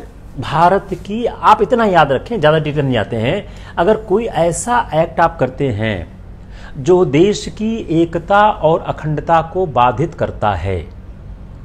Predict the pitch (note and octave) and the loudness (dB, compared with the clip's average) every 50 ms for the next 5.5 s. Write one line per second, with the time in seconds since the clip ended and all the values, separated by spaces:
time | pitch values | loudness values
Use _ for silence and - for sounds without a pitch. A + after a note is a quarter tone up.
0 | - - - - - - - - - - - G3 - - D3+ F3 G3 G3+ F#3 - | -16 -16 -16 -16 -14 -16 -16 -16 -8 -2 0 2 2 4 6 6 8 8 6 4
1 | - B3 B3 B3+ B3 A#3+ - - G#3 A3 A3 - G#3 F#3+ - F#3 E3+ D#3+ D#3+ D#3 | 4 4 6 6 6 4 2 0 0 0 0 -2 -2 0 2 2 2 2 2 2
2 | D3 C#3+ C#3+ - D3+ F3+ A3 G3 D3+ - - - - - - - D#3+ D#3+ E3 - | 0 0 2 2 2 2 2 2 0 -4 -8 -14 -16 0 2 6 6 6 6 4
3 | - - G3+ G#3 A3+ A3+ - D#3+ D3+ E3+ E3+ E3 - - - A#3+ B3 A#3+ - - | 2 4 6 6 6 8 6 4 4 4 2 0 -2 0 6 6 6 6 6 2
4 | E3+ D3 D#3 D#3 D3+ C3+ A#2+ A#2 C#3 F#3 - C#3 C3+ - - D3 C3+ C3+ A2+ G#2 | 0 0 2 2 2 0 0 0 0 0 4 4 2 2 4 4 4 6 4 2
5 | G2+ - A2+ - - G#2 F#2 E2+ F2+ C#2+ | 2 2 0 2 4 4 4 4 0 -4